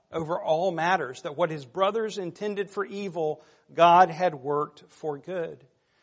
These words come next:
But we can cut them a little slack because that had to be a pretty stressful moment. You know, did they really hear everything Joseph said?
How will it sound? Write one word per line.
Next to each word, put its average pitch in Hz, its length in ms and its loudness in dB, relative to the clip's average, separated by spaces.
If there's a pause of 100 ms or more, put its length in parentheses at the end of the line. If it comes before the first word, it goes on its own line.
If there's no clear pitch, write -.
(280)
But 196 140 -2
we 254 80 -2
can 247 160 -6
cut 202 240 -6
them 180 140 -6
a 156 60 -8
little 147 180 -6
slack 139 520 -8 (320)
because 160 580 -6 (200)
that 208 160 0
had 175 260 -2
to 151 60 -12
be 147 100 -10
a 143 60 -8
pretty 151 260 -10
stressful - 480 -12
moment. 127 380 -12 (440)
You 170 120 -4
know, 165 40 -4
did 185 160 0
they 214 120 2
really 180 400 -4
hear 170 340 -4
everything 156 540 -6
Joseph 151 400 -8
said? 143 440 -4